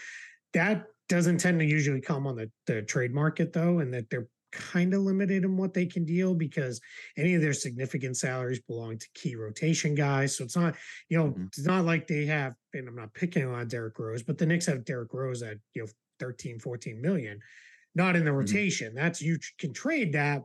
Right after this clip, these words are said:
Speaker 1: without subtracting anything from your
Speaker 2: Mm-hmm.
Speaker 1: roster as far as your rotation goes. Celtics don't have a guy like that in their rotation right in, in their,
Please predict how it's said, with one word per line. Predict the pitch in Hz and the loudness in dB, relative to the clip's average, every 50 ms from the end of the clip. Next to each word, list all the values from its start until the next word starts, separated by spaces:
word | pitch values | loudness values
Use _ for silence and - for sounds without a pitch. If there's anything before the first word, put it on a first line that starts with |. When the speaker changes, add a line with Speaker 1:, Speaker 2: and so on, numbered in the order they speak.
| - - | -4 0
Speaker 1:
without | 196 196 175 165 156 147 131 123 - _ _ _ _ _ - | 2 2 2 2 2 0 -2 -6 -10 _ _ _ _ _ -14
subtracting | - - 120 110 - 151 139 135 - - 120 107 101 | -12 -12 -10 -10 -8 -6 -6 -8 -8 -10 -14 -14 -14
anything | 98 92 90 87 _ - 107 - _ _ _ - - - - _ - | -14 -16 -18 -18 _ -16 -18 -18 _ _ _ -20 -20 -20 -18 _ -2
from | 175 156 139 | 0 0 0
your | 127 123 120 123 135 143 | 0 -4 -4 -4 -2 0
Speaker 2:
Mm-hmm. | 127 107 104 107 104 | 0 2 2 0 0
Speaker 1:
roster | - 113 | -2 -4
as | 113 - | -8 -8
far | - 123 117 113 | -8 -8 -8 -8
as | 110 104 | -10 -10
your | 123 113 | -10 -10
rotation | 117 - - 202 185 170 - 113 | -6 -2 0 0 0 0 -4 -8
goes. | 101 101 95 - - - - - - - | -12 -14 -18 -20 -20 -20 -20 -18 -8 -2
Celtics | - 202 196 170 202 180 - | 2 2 2 4 2 2 2
don't | - 160 143 | 2 0 0
have | 139 131 117 | 0 -2 -4
a | 117 110 | -6 -8
guy | 113 107 107 | -8 -8 -8
like | 104 104 104 - | -8 -10 -10 -6
that | - 113 110 110 | -6 -6 -6 -6
in | 113 113 113 | -6 -8 -8
their | 110 104 | -8 -10
rotation | 104 101 104 - - 113 104 - - 117 | -10 -12 -10 -8 -8 -8 -6 -8 -10 -10
right | 107 101 98 98 107 | -12 -12 -14 -6 -2
in, | 143 170 165 | 2 2 2
in | 143 123 143 147 143 | 2 2 0 0 0
their, | 131 117 113 110 | 0 -4 -6 -8